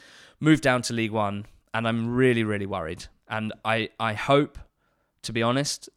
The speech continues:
that he understands the problems that he has caused and goes some way to rectifying them. And if there's no suggestion that he's doing that,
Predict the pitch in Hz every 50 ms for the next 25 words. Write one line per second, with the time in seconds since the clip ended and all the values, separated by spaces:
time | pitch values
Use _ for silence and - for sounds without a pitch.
0 | _ _ 127 117 110 - - _ _ _ _ _ _ _ _ _ _ _ _ _
1 | _ _ - - - - 139 131 127 127 127 - - 120 120 113 110 - - -
2 | 117 110 110 110 110 110 - - - 95 - 127 110 104 107 - - - 110 113
3 | 104 101 - - - 120 113 113 110 - 104 104 104 110 107 104 - - 113 107
4 | 107 104 104 107 104 104 101 101 - - - - 101 110 120 - - 117 - -
5 | 117 117 117 117 120 135 139 - _ - - _ _ _ _ - 113 117 120 123
6 | - - 120 120 117 110 - - - _ _ _ _ _ 113 117 123 131 131 135
7 | 131 - 135 117 127 117 - - - 107 107 - 107 113 104 - - 147 143 127
8 | 110 104 101 104 104 -